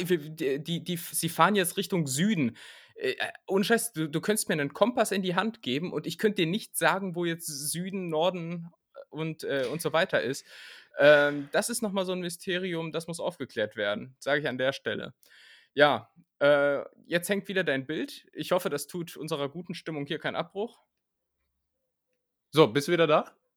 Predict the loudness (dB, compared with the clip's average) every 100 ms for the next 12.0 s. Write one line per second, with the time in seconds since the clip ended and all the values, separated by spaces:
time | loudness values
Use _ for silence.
0 | _ _ _ -20 -4 0 2 0 -2 0
1 | 2 2 2 0 -2 -8 -12 -14 -14 -14
2 | -6 -4 -2 -2 0 0 0 -4 -2 -2
3 | -2 -4 -10 -6 -6 -4 -4 -6 -4 -4
4 | -4 -4 -8 -10 -14 _ _ _ _ _
5 | _ -12 -12 _ _ -10 -6 -2 0 2
6 | 4 2 2 -2 -4 -6 -20 _ _ _
7 | _ _ _ _ _ _ _ _ _ _
8 | -12 -10 -8 -8 -8 -6 -8 -10 -20 -20
9 | _ -20 _ -2 0 2 2 0 0 2
10 | 2 0 -2 -2 -4 -14 -20 -20 -20 _
11 | -6 -4 -4 -8 -6 -2 0 0 -4